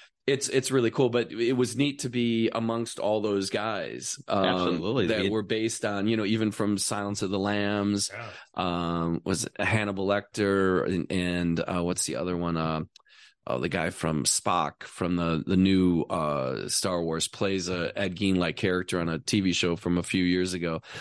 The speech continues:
Speaker 3: Oh.
Speaker 1: So there was, yeah, what's his, Zachary Quinto or
Speaker 3: Oh, yeah,
Speaker 1: Quinto
Speaker 3: yeah,
Speaker 1: or,
Speaker 3: yeah.
Speaker 1: um, but yeah, that was really, really cool.
Speaker 2: Not,
Speaker 1: But
Speaker 2: uh, Jeffrey, not Jeffrey Dahmer.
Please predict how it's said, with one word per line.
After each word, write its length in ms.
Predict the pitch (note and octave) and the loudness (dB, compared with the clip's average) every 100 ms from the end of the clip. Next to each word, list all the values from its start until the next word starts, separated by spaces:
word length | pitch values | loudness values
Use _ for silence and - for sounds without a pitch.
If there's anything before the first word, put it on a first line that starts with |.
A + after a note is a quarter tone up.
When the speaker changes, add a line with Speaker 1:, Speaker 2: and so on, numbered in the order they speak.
| - | -10
Speaker 3:
Oh. 160 | C3+ C3+ - | -12 -10 -4
Speaker 1:
So 200 | - B2+ | 2 4
there 140 | A#2+ | 4
was, 580 | A2 A2 G#2 G2+ F#2+ E2+ | 4 4 2 0 -2 -4
yeah, 160 | G#2 G2 | -2 0
what's 240 | F2 G#2 | 0 -2
his, 120 | A#2 - | -4 -2
Zachary 640 | G#2+ A#2+ A2 A#2 G2+ F#2 F2 - | 0 0 -2 -6 -6 -6 -8 -2
Quinto 440 | A2+ G#2+ C3 C3 | -2 0 0 2
or 200 | A2 E2+ | 2 0
Speaker 3:
Oh, 60 | - | 0
yeah, 120 | G2+ | -2
Speaker 1:
Quinto 420 | G#2+ G#2 A#2 A2 | -2 0 0 2
Speaker 3:
yeah, 60 | G#2+ | 0
Speaker 1:
or, 100 | F#2+ | 0
Speaker 3:
yeah. 120 | G2+ - _ _ _ _ _ _ - | -4 -10 _ _ _ _ _ _ -4
Speaker 1:
um, 420 | G2+ F#2 E2+ E2 - - - - - | -2 -2 -4 -6 -10 -20 -20 -10 0
but 120 | B2 | 2
yeah, 220 | E3+ G2 | 2 2
that 140 | A2 C#3+ | -2 -4
was 180 | A2 | -6
really, 400 | G2+ G#2+ G#2 G#2+ F#2+ | -4 0 4 4 4
really 280 | F#2+ F#2 | 4 2
cool. 320 | E2+ F#2+ F#2 E2 | 2 0 2 2
Speaker 2:
Not, 160 | A#2 | 2
Speaker 1:
But 100 | - | 2
Speaker 2:
uh, 180 | G#2 F#2+ | 0 -2
Jeffrey, 320 | F2+ G#2 - - | -4 -6 -6 -6
not 160 | D#2+ - | -8 -8
Jeffrey 280 | - D#2+ D#2 | -8 -6 -6
Dahmer. 400 | D2+ F2 C#2 - | -6 -6 -6 -12